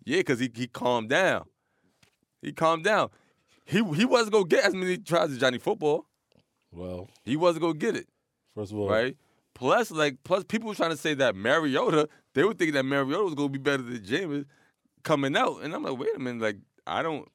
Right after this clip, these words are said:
Speaker 1: I personally didn't believe that." I mean, he played, he played well. Like,
Speaker 2: Mariota's a good quarterback.
Speaker 1: yeah, he played well. He's not great.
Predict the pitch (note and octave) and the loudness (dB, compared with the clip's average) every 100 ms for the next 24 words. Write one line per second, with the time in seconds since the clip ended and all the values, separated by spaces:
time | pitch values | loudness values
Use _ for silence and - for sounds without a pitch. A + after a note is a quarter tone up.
0 | _ G2 C#3 - C3 A2+ G2 G#2 G2 C#2+ | _ -4 -4 -4 -8 -6 -8 -6 -8 -12
1 | C#2 E2+ F2 E2 E2+ F2 E2+ _ _ _ | -14 -12 -10 -10 -8 -8 -10 _ _ _
2 | A#2 B2 A#2+ E3+ B2 D#3 D3 F3+ F3 F#3 | -4 -2 -2 -4 -4 -4 -4 -6 -4 -4
3 | D3 A2 G#2+ A2 G2+ G2+ A#3 G3 F3 E3+ | 0 0 0 0 -4 -6 -6 -10 -12 -10
4 | F3 D#3+ E3+ F#3 - A3 D3 D3 F#3+ D#3 | -8 -8 -10 -8 -2 -2 -2 -2 -2 -2
5 | G#2 C#3 C3+ C3+ C#3+ F#2 - A#2 D3+ | -2 -2 -2 -2 -6 -8 -6 -4 -4